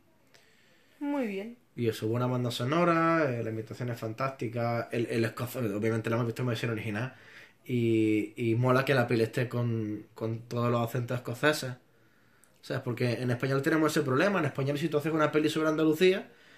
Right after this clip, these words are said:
Speaker 2: nadie habla en andaluz, la gente habla o en fa-, o en falso andaluz,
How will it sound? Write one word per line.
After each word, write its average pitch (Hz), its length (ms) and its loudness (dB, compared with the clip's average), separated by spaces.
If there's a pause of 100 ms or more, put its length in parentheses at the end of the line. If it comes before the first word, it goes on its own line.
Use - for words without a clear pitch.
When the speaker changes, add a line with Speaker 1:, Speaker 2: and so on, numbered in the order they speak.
(300)
Speaker 2:
nadie 156 400 8
habla 147 280 8
en 135 80 2
andaluz, 135 400 6
la 139 100 4
gente 147 300 2
habla 156 160 6
o 127 160 -2
en 120 80 0
fa-, 117 200 -2
o 131 140 0
en 113 100 -2
falso 147 300 2
andaluz, 165 380 4